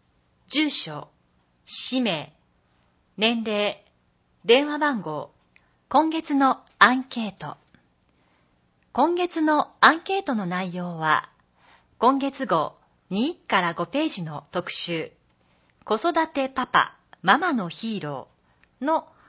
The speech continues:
感想をお寄せください。以上の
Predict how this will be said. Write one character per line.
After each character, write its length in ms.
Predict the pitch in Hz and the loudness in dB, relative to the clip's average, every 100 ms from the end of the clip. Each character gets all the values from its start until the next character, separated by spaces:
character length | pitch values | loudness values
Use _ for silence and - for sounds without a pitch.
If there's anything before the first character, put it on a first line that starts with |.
| - | 2
感 240 | 214 294 | 4 4
想 300 | - 294 269 | 0 -4 -4
を 280 | 254 254 - - | -2 -4 -4 0
お 60 | |
寄 100 | 202 | 0
せ 140 | 214 202 | 0 -6
く 100 | 196 | -4
だ 140 | 196 | -4
さ 180 | - 190 | -4 -10
い。 140 | 156 - _ _ _ _ _ _ _ _ _ _ _ _ _ _ _ _ - | -10 -14 _ _ _ _ _ _ _ _ _ _ _ _ _ _ _ _ -4
以 140 | 330 | -2
上 300 | 349 277 208 | 0 -2 -4
の 320 | 156 151 - | -4 -4 -6